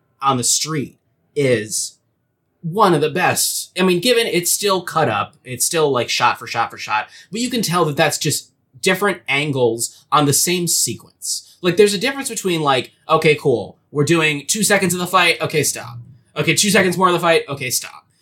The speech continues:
Like, this is clearly, like, they're doing this fight, and they just happen to be using different angles of the same scene, um, that is happening in real time that they've pieced together. And so, like, that, I can't, like, you know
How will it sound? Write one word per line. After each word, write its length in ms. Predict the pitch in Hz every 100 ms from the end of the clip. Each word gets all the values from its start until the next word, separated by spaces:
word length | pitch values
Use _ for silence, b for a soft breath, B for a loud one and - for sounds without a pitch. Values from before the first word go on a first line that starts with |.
| _ -
Like, 280 | 147 139 135
this 200 | 262 254
is 100 | 220
clearly, 360 | - 185 160
like, 260 | 143 120 - -
they're 220 | 180 233
doing 360 | 165 208 214 175
this 220 | 165 -
fight, 640 | - - 135 240 - - - b
and 160 | 139 160
they 120 | 160
just 160 | 156 156
happen 220 | 156 143
to 60 |
be 60 | 139
using 320 | 127 123 127
different 280 | 123 127 123
angles 380 | 120 117 117 _ -
of 320 | 160 160 127
the 120 | 127 120
same 580 | - 131 123 120 104
scene, 640 | 98 - - - _ _ _ _ _ _ _ 131
um, 560 | 123 113 107 101 104 -
that 240 | 139 123
is 220 | 117 - -
happening 440 | 160 139 131 123
in 260 | 120 127 117
real 200 | 120 117
time 280 | - 120
that 120 | 113 101
they've 200 | 107 98
pieced 300 | 120 101 -
together. 440 | 95 - _ _ _ _ -
And 240 | 135 123
so, 220 | 135 131
like, 300 | 120 113 101 135
that, 340 | 165 156 - 135
I 140 | 170
can't, 420 | 170 160 131 -
like, 320 | 120 101 - _
you 120 | 139
know 180 | 104 85